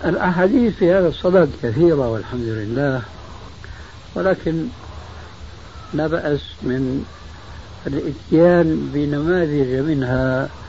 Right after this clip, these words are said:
من باب التمثيل وليس من باب الحصر. وأهم هذه الألفاظ ما كان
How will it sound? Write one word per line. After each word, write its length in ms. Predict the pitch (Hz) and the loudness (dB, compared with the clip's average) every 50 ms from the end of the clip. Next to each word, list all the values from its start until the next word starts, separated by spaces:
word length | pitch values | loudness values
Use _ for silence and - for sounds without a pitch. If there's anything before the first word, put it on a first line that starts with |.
| - - - - - - - - - | -18 -18 -18 -18 -18 -18 -14 -8 -6
من 240 | 131 131 127 123 117 | -4 -4 -2 -2 0
باب 420 | 135 135 143 151 156 160 151 147 135 | 0 2 2 4 2 2 2 2 0
التمثيل 1120 | 135 - - - 135 127 131 123 - - - 139 143 147 147 143 143 139 135 143 131 113 104 - - - - - - - - - - 113 | 0 0 -2 -2 0 0 0 -2 -4 -2 0 2 2 4 4 4 4 2 2 0 -4 -6 -8 -12 -16 -18 -18 -18 -18 -16 -16 -12 -8 -6
وليس 440 | 110 117 117 135 143 135 - - 123 | -4 -2 2 2 2 0 0 -2 -2
من 260 | 120 120 120 117 113 | -2 0 0 -2 -2
باب 240 | 123 127 131 123 123 | -4 -4 -4 -4 -6
الحصر. 460 | 117 107 - - 165 151 - - 107 - - - - - - - - - - - - - - - - - - - - - - - - - - - - - - - - - - - - - - - - - - - - - - - - - - - - - - - - - - - - - - | -6 -6 -2 -2 -2 -2 -2 -6 -10 -10 -12 -14 -16 -16 -16 -16 -16 -16 -16 -16 -16 -18 -18 -16 -16 -16 -16 -16 -16 -18 -16 -16 -16 -16 -16 -16 -16 -16 -16 -16 -18 -16 -16 -16 -16 -16 -16 -18 -18 -18 -16 -16 -16 -16 -16 -16 -16 -16 -16 -16 -16 -16 -16 -16 -16 -18 -18 -18 -12 -4 0
وأهم 880 | 135 131 147 - 180 165 151 170 220 220 208 202 196 185 175 170 160 - - - - | 2 2 2 2 2 2 2 4 4 4 4 4 6 8 6 6 6 2 -4 -10 -6
هذه 400 | - 156 180 190 190 185 175 175 | -2 0 2 4 6 6 6 6
الألفاظ 680 | 165 170 143 151 143 131 - - 165 156 156 151 147 147 143 131 127 - - - - | 6 4 2 0 -2 -2 -2 -2 0 2 2 2 0 0 -4 -6 -10 -14 -16 -14 -10
ما 320 | 127 120 120 127 131 123 117 - | -6 -4 -4 -2 -2 -4 -4 -4
كان 600 | - 160 151 147 139 131 123 120 117 113 110 110 | -2 0 0 0 0 0 -2 -2 -4 -4 -6 -6